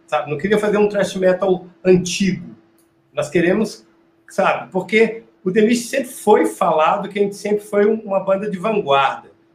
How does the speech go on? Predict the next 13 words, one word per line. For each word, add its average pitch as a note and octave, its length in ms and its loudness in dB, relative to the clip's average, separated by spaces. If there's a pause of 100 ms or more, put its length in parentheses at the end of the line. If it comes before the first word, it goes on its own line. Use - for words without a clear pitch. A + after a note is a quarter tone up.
(120)
A D3+ 60 -4
gente E3+ 160 -2
estava - 560 -8
à D3+ 40 -2
frente F3+ 680 -2
do D3 120 -8
nosso C#3+ 300 -4
tempo, D3+ 580 -8
esse - 160 -20
tipo - 140 -20
de - 100 -20
coisa, D#3 720 -2 (320)
né? F3+ 280 0